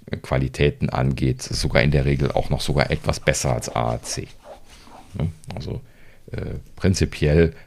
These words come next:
habe ich ja an A A C nichts auszusetzen, wenn ich jetzt so am Hören bin. Das, äh, äh, kann man zumindest jetzt so für, also für solche Situationen, ich brauche ja jetzt nicht immer audiophilen Qualität bis in, in den Exzess, ne?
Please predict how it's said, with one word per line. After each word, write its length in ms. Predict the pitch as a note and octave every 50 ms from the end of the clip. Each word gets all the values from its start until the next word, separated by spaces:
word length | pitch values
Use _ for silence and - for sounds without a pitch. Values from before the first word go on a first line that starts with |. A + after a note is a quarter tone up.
| - -
habe 180 | - D#2 F2
ich 100 | D#2+ -
ja 100 | E2 D2
an 100 | C2 B1+
A 220 | - D2 E2 D#2+ D#2
A 60 | -
C 220 | - - F#2+ F#2
nichts 240 | E2+ D#2 D#2 - -
auszusetzen, 720 | - F#2 A2+ A2+ - - G#2+ E2+ G2 G2+ - - - F#2+
wenn 140 | D#2+ D#2+ D#2+
ich 140 | E2 D#2 -
jetzt 320 | D#2 D2+ - - - - - -
so 300 | D#2+ D#2 D#2+ D#2+ - -
am 160 | D#2+ E2+ D2+
Hören 360 | D2+ F2 G2+ G#2+ G#2 G2 E2
bin. 240 | - F#2 A2+ B2 G#2+
Das, 360 | D#2+ D2 - - - - - -
äh, 220 | - C2+ C2 C2+ - - - - - - - - - - -
äh, 420 | - - D2 C2+ C2 C2 B1+ C2 C#2 - - -
kann 180 | - - D#2+
man 160 | E2 D#2 C#2+
zumindest 600 | - - D2 C2+ C#2 D#2 E2 D#2 C#2+ - - -
jetzt 240 | - C#2 C2 - -
so 260 | - - C#2 C2+ C2
für, 440 | B1 - - - - C#2 B1+ - - - -
also 140 | - B1 B1
für 160 | - - -
solche 300 | B1+ C2 C2 C#2+ D2+ D#2
Situationen, 720 | C2+ C2+ C2 - - B1 - - - D#2 D2+ C#2+ C2 B1
ich 120 | A#1 - -
brauche 240 | - C2 - -
ja 60 | C#2+ C2+
jetzt 220 | C#2 - - -
nicht 220 | - - - -
immer 320 | - E2 D#2+ D2 B1+ A#1+ A#1+
audiophilen 720 | B1 B1+ B1+ C2 B1+ B1+ - - E2 D2 B1+ B1 A#1+ A#1 - - - - - - - -
Qualität 680 | - - - C2+ C2+ B1+ - - - D2 C#2 C2 - -
bis 180 | C#2+ C2 -
in, 160 | - A#1+ C2 B1+
in 100 | B1 B1+
den 140 | C2 C2
Exzess, 720 | C2 - D#2 - - - - D2+ F#2 A#2 - - - - -
ne? 260 | C#2+ C#2+ G#2+ D3 D3+